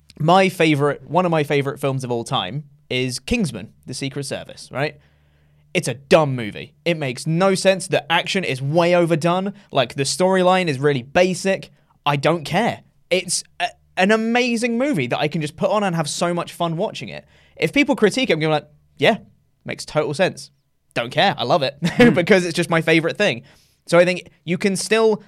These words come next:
Speaker 1: like what you like and still find flaws in it and still critique it and
Speaker 2: Totally.
Speaker 1: still enjoy it at the same time. So if we're, if it feels like we're being overly critical or nitpicky of something, we can still enjoy it. We're just critiquing it
Speaker 2: Mm.
Speaker 1: because that's what we do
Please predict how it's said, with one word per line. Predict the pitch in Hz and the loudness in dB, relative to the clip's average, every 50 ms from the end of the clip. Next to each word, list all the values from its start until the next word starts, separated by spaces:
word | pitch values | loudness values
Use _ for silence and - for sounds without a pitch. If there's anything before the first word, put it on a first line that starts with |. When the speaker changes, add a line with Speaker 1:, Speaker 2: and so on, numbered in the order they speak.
| _ - | _ -8
Speaker 1:
like | 127 131 165 190 185 147 151 | -2 2 4 4 4 2 0
what | 170 180 117 | -4 -4 -2
you | 160 160 143 | -2 -4 -2
like | 139 165 180 147 - - - - _ _ - | 0 0 -2 -2 -2 -6 -12 -20 _ _ -4
and | - 139 135 135 | -4 -2 -2 -2
still | 135 147 165 165 147 | -2 0 0 0 0
find | - 165 160 156 147 139 | 0 -2 -2 -2 -2 -2
flaws | - 170 170 160 139 | 0 0 2 2 0
in | 135 | 0
it | 135 135 - | -4 -4 -6
and | 123 123 - | -8 -8 -4
still | - 160 156 | -2 -2 -2
critique | 143 - 135 - 170 165 147 139 | -2 -4 -6 -4 -2 -2 -2 -2
it | 139 123 - - - | -4 -6 -6 -8 -16
and | - - | -12 -6
Speaker 2:
Totally. | 143 143 143 135 | -4 -4 -4 -2
Speaker 1:
still | - - 160 156 151 147 139 - - - | 2 4 4 4 4 2 0 -4 -8 -6
enjoy | 139 143 139 135 160 151 139 | -4 -4 -2 0 0 0 0
it | 135 - | -2 -4
at | 135 - | -6 -10
the | - | -8
same | - - 143 131 123 | -6 -4 -4 -4 -4
time. | 127 139 127 120 107 - - - - - - | -6 -6 -6 -6 -6 -8 -12 -18 -20 -10 -6
So | - 143 | -4 -2
if | 135 147 | 0 2
we're, | 147 139 139 - - - | 2 0 0 -4 -4 -4
if | 143 139 - | -4 -2 -4
it | 123 120 | -2 2
feels | - 226 240 214 185 | 4 4 4 4 2
like | 165 160 | 2 0
we're | 165 | 0
being | 151 160 151 143 139 - | 0 0 0 -2 -2 0
overly | 147 160 156 156 151 139 | 0 0 0 0 -2 -2
critical | 131 - 156 143 - 143 139 139 135 | -2 -2 -2 -2 -4 -4 -8 -6 -6
or | 127 123 | -6 -4
nitpicky | 127 143 170 - - - 143 127 - 110 | -2 -2 -2 -2 -2 -6 -6 -6 -6 -10
of | 104 - | -12 -12
something, | - 110 - - 104 110 117 147 - - - _ _ _ - | -12 -16 -14 -12 -10 -10 -10 -10 -12 -14 -20 _ _ _ -16
we | - 127 | -16 -14
can | - - - | -12 -12 -14
still | - - - 208 202 | -8 -2 0 0 2
enjoy | 185 170 160 147 214 262 214 | 2 0 2 4 4 4 4
it. | 113 113 120 - - _ _ _ - | 4 0 -2 -4 -8 _ _ _ -12
We're | 117 113 | -10 -8
just | - 127 - - - | -6 -8 -8 -8 -14
critiquing | - - 120 - 156 151 139 - 117 110 | -16 -12 -8 -4 -4 -4 -4 -4 -8 -10
it | 98 - - - | -10 -10 -6 -2
Speaker 2:
Mm. | 131 131 135 127 | 0 0 0 0
Speaker 1:
because | 117 120 107 104 - - | 0 -2 -6 -8 -8 -8
that's | 127 120 - - | -8 -8 -8 -8
what | 131 - | -10 -8
we | - 127 | -8 -6
do | 120 139 147 123 113 | -2 0 0 0 -2